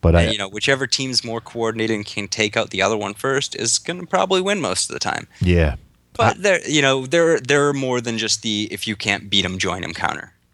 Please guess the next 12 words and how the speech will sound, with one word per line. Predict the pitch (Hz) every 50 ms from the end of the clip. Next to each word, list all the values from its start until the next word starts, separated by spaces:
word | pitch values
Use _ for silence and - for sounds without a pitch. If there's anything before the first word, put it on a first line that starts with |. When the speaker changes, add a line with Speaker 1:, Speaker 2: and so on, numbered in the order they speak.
| _ _ _ _ _ _ _ _
Speaker 1:
Yeah, | 117 104 95 90 85 -
I, | - 107 123 147 - - -
I | 120 160
really | 175 139 123 131 123 110 101 92
enjoy | 87 82 73 87 85 87 90 92
her. | 95 98 98 95 80
I | - 92 90
love, | 90 95 98 101 101 92 87 85 - - _ _ _ _
I | 92 92
love | 90 92 98 90
her | 87 85 80
kit. | - - 107 104 95 92 90